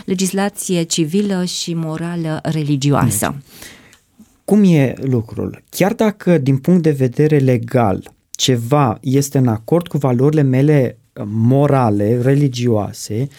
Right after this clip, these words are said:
Speaker 2: eu cred că ar trebui să fiu mai deschis la nivel de cetățean și de legiuitor, să nu îmi fundamentez sistemul legal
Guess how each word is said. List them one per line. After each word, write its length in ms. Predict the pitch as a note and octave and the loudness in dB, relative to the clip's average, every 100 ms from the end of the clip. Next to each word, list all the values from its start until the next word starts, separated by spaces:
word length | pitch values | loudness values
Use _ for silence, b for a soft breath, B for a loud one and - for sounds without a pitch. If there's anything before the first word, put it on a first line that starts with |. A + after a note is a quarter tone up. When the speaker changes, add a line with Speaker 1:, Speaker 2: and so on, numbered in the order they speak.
| B B | B B
Speaker 2:
eu 100 | D3 | -2
cred 220 | C#3+ A#3 | 0 -4
că 100 | A#3+ | -2
ar 100 | A3 | -2
trebui 560 | G3+ E3 D#3 B2+ B2+ E3 | -2 -2 -2 0 2 2
să 180 | E3+ C#3+ | 0 -6
fiu 520 | - - D#3 E3+ - - | -6 0 2 4 0 -6
mai 300 | - A#2 C3 | -6 0 2
deschis 720 | D3 F#3 - - G2+ A2 - - | 4 2 -2 -6 -4 -4 -8 -2
la 140 | A2+ | 2
nivel 340 | C#3+ D3+ F3+ | 2 4 2
de 100 | F3 | 2
cetățean 640 | E3+ E3 D#3 C#3 - C3+ B2+ | 0 -2 0 -2 0 2 2
și 180 | A#2 B2 | 0 -2
de 120 | C3 | 2
legiuitor, 840 | D3+ D3+ C3 D3+ D3 A2 G2+ B2 B B B | 2 2 2 0 -2 -4 -4 -4 B B B
să 280 | - - D#3 | -4 0 2
nu 180 | D#3 A#3 C#4 | 4 4 4
îmi 160 | A#3 | 2
fundamentez 1300 | - F#3 E3+ C#3 C3+ B2 A#2 A2+ D#3+ D#3+ A2 - - _ _ _ _ _ _ | 2 0 2 4 2 2 0 0 2 2 2 -4 -12 _ _ _ _ _ _
sistemul 720 | - B2 - - E3+ G3 F3+ | -4 -2 -2 -2 2 4 2
legal 640 | D3 A#2 G#2 A2 G#2 C#3 - | 2 0 0 -2 0 0 -2